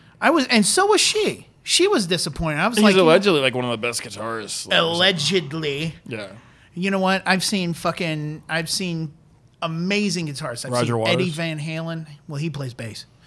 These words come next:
Speaker 1: It's Gale Moore that plays.
Speaker 2: Gale
Speaker 1: Yeah,
Speaker 2: Moore, but
Speaker 1: yeah.
Speaker 2: Roger Waters. I mean, yeah.
Speaker 1: No, I've never seen Pink Floyd live, but I've seen Slash twice.
Speaker 2: Mm-hmm.
Speaker 1: I've seen Eddie Van Halen.
Speaker 2: Mm-hmm.
Speaker 1: You know, right there.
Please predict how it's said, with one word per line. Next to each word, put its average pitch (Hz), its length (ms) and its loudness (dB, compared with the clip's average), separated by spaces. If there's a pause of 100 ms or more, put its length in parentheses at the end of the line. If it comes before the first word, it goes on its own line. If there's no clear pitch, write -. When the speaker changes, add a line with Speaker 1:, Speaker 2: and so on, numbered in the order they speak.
(320)
Speaker 1:
It's 123 180 -10
Gale 135 400 -8
Moore 123 240 -2
that 110 160 -6
plays. 117 460 -4
Speaker 2:
Gale 185 160 8
Speaker 1:
Yeah, 120 60 6
Speaker 2:
Moore, 101 200 0
but 120 140 -2
Speaker 1:
yeah. 147 80 -2
Speaker 2:
Roger 123 240 2
Waters. 101 260 -10
I 139 40 -14
mean, 135 100 -12 (200)
yeah. 160 140 -10
Speaker 1:
No, 160 140 4
I've 160 180 6
never 208 180 6
seen 220 220 4
Pink 220 180 4
Floyd 170 280 2
live, 123 320 -4
but 139 200 0
I've 139 160 -4
seen 131 220 -2
Slash 131 560 -4
twice. 123 540 -6 (200)
Speaker 2:
Mm-hmm. 95 220 -8 (300)
Speaker 1:
I've 117 100 -10
seen 127 300 -4
Eddie 131 160 -6
Van 120 260 -4
Halen. 120 420 -6 (300)
Speaker 2:
Mm-hmm. 95 220 -10
Speaker 1:
You 117 80 -4
know, 113 240 -8
right 170 160 -4
there. 131 300 -4